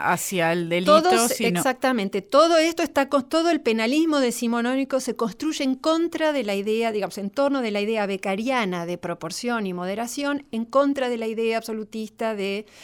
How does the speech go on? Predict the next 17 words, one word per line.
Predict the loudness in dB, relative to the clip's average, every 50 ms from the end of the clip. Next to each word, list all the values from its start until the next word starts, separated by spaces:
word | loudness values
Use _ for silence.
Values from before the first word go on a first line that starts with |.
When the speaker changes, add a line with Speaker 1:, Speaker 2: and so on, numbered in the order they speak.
| -20 -20 -20 -20 -20 -20 -20 -18 -10
Speaker 2:
eh, | -6 -4 -2 -2 -2 -4 -6 -8 -6 -2
arbitrariedad | 0 0 2 2 0 -2 -2 -2 -2 0 0 0 0 0 2 2 2 2 2
y | 0 0
desproporción, | -2 -2 -4 -6 -8 -8 -8 -8 -8 -8 -8 -6 -6 -6 -6 -8 -10 _ _ _ _
¿verdad? | -8 -4 -2 0 0 0 0 -2 -8 -20 -18 -12 -4
Entonces, | 0 2 2 2 2 0 -2 -4 -16 -8 _
estos | -2 0 2 2 2 2
grandes | 4 2 2 4 4 4 4 4 4 4 2 2 0 -2 -4 -8 _ _ _ _ -6
constructos | -4 -4 -4 -6 _ -8 -4 -2 -2 -2 -4 -4 -6 -6 -4 -4
que | -4 -6
son | -6 -2 0 0 0 -2 -4 -8 _ _ _ _ _ _ _ -8
las | -6 -6 -2
grandes | 0 2 2 4 2 2 0
pen-, | -2 -2 -2 -2 -2 -2
penitenciarías | -2 -2 -2 -2 -2 -4 -4 -4 -4 -4 -2 -2 -2
de | -2 -2 -2 -2
época, | 0 -2 -4 -2 0 2 2 2 0